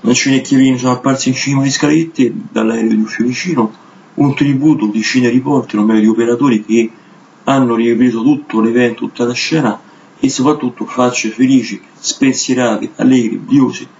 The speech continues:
da parte proprio dei calciatori dell'Italia, quando ovviamente hanno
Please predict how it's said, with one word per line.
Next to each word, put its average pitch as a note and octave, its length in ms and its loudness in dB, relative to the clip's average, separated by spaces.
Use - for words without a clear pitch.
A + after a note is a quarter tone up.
da A#2 180 -2
parte A#2 380 -2
proprio G#2+ 340 -2
dei G#2 120 -2
calciatori A2 520 0
dell'Italia, B2 560 0
quando A2 460 -2
ovviamente A#2 520 -4
hanno G#2 280 -2